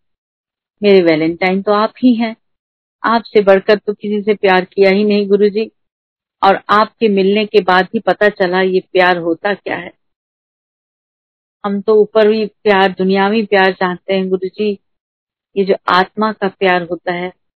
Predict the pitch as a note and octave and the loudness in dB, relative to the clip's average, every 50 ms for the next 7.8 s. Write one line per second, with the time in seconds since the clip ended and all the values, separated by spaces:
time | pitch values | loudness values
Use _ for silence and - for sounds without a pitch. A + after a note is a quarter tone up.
0 | _ _ _ - F#3 - - - _ - E3+ F3 - _ _ G3 F#3+ F#3 - _ | _ _ _ -6 -6 -6 -6 -8 _ -6 -6 -6 -6 _ _ -6 -4 -4 -6 _
1 | _ _ _ _ _ F3+ F#3+ F#3+ F#3+ _ _ G#3 F3+ - F3 F3+ F3 - _ G#3 | _ _ _ _ _ 0 0 0 0 _ _ -2 0 2 0 0 0 -2 _ -6
2 | F#3+ - E3 - - F#3 - - - - G3+ G3 F#3 F3+ F#3 _ _ _ _ _ | -4 -4 -8 -10 -10 -12 -10 -10 -12 -10 -10 -12 -14 -16 -18 _ _ _ _ _
3 | _ _ _ _ _ _ _ _ _ _ _ _ _ _ _ _ _ _ _ _ | _ _ _ _ _ _ _ _ _ _ _ _ _ _ _ _ _ _ _ _
4 | _ _ _ _ _ _ _ _ _ _ _ _ - F3+ F3+ F3+ F3 - F#3+ G3 | _ _ _ _ _ _ _ _ _ _ _ _ -10 -8 -8 -8 -6 -4 -4 -4
5 | F#3+ F#3 F3+ F3+ F3+ F3+ - G#3 G3+ F#3+ F#3 F3 E3+ F3+ F3+ F3+ - F#3 F3+ F#3 | -2 -2 -2 -4 -4 -2 0 2 2 2 2 0 0 -4 -6 -6 -4 -4 -2 -2
6 | F#3+ F#3 F3 F3+ F#3 F#3 - - G#3+ G#3 G3+ - _ _ _ _ _ _ _ _ | -2 -2 0 0 -2 -2 -4 -6 -10 -10 -10 -12 _ _ _ _ _ _ _ _
7 | _ - F#3+ F#3 F#3+ F#3+ - G3 F#3+ F#3 - _ - G3 F#3 | _ -6 -2 -2 -2 -2 -2 -2 -2 -4 -4 _ -6 -6 -2